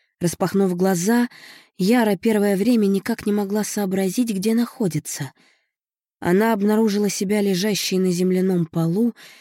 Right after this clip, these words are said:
невысоко над ней нависал соломенный потолок. Утренние лучи проникали сквозь раскрытые и перекошенные ставни —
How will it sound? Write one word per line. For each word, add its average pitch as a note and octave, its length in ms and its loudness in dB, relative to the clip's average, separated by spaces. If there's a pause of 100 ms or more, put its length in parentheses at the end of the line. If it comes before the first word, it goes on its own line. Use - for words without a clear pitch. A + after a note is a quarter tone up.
(180)
невысоко G#3+ 540 0
над B3 240 2
ней C#4 320 4
нависал A#3+ 600 0
соломенный A3+ 680 0
потолок. A3+ 720 -4 (640)
Утренние G#3+ 680 2
лучи G#3 440 0
проникали G3 580 -2
сквозь G3+ 400 -4
раскрытые G3 720 -2
и - 20 -4
перекошенные G3 720 -4
ставни — E3+ 680 -4